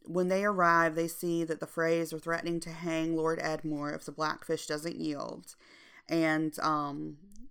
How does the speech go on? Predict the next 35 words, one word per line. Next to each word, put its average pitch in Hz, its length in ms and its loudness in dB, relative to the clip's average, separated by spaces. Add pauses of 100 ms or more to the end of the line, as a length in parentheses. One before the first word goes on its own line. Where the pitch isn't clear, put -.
you 180 140 -6
can 185 140 2
tell 180 360 4
that 160 160 -2
they're 160 140 4
not 156 380 2
real 151 380 0
at 180 200 4
all. 147 460 -2 (300)
Jaime 185 280 4
finds 170 320 2
out 160 280 0
that 156 120 -6
they've 180 140 -2
been 170 120 -2
doing 170 260 2
this 156 180 -2
for - 240 -4
days, 202 560 2
so 185 120 -4
the 170 100 -4
Blackfish 180 600 -2
knows 214 300 0
it's 208 160 -6
an 202 100 0
empty 185 280 -2
threat. 151 560 -4 (420)
Um, 165 180 4
but 160 160 0
poor 190 180 2
Edmure 170 400 4
just, - 460 -6 (140)
um, 160 320 2
stands 175 420 0
there 151 380 0